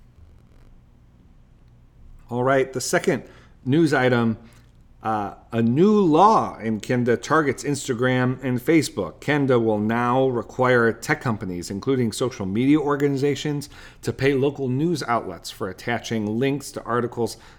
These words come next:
on their websites. The Canadian Parliament's law passed Thursday is a push to force larger companies like Google and Facebook to pay for the news that they share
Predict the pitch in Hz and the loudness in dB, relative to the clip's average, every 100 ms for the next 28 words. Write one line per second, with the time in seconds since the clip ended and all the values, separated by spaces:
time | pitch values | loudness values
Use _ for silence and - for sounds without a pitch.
0 | - 110 113 113 117 110 113 - 80 - | -10 -2 2 2 2 0 -2 -6 -12 -12
1 | - - - - - 107 110 113 117 113 | -18 -20 -20 -20 -16 -8 -6 -2 0 0
2 | 98 123 120 113 - 151 151 147 127 120 | 0 0 0 0 -2 2 4 4 2 -4
3 | - 175 175 147 - 139 147 131 120 120 | -4 -6 -4 -2 0 2 2 0 0 0
4 | - 165 147 - - - - 143 123 - | 2 2 0 -2 -16 -16 -2 0 0 -4
5 | - - 147 127 - 127 151 175 143 - | -18 -6 -2 -2 -2 0 0 0 -2 -2
6 | 120 110 98 92 101 92 - 135 131 139 | -2 -4 -8 -10 -8 -6 -4 0 4 4
7 | 131 101 85 131 131 - 127 123 - - | 2 -4 -6 -2 -2 -2 -4 -4 -6 -16
8 | - 156 160 156 151 107 110 127 127 127 | -4 2 2 2 -2 -4 -2 0 -2 -4
9 | - 117 113 - 113 113 | -4 -4 -4 0 0 0